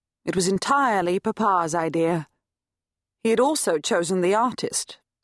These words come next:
a coming young man who had studied under the late Sir Joshua Reynolds. Papa liked to encourage artists early on in their careers. Sauvé disliked Trenton.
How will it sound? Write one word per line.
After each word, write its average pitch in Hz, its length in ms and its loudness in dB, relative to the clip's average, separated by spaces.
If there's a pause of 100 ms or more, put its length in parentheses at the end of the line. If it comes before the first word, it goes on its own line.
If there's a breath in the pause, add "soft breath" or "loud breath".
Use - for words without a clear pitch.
a 165 80 -4
coming 208 460 0
young 175 280 2
man 175 680 -2
who 185 100 2
had 170 120 0
studied 208 440 -2
under 185 180 0
the 151 100 -2
late 190 440 -2
Sir 180 260 0
Joshua 202 680 0
Reynolds. 170 720 -2 (880)
Papa 247 460 2
liked 240 300 0
to 185 100 0
encourage 175 560 0
artists 170 680 -2
early 175 320 0
on 160 180 2
in 147 80 0
their 147 140 0
careers. 160 600 -2 (1120)
Sauvé 170 500 0
disliked 190 680 -2
Trenton. 143 520 -4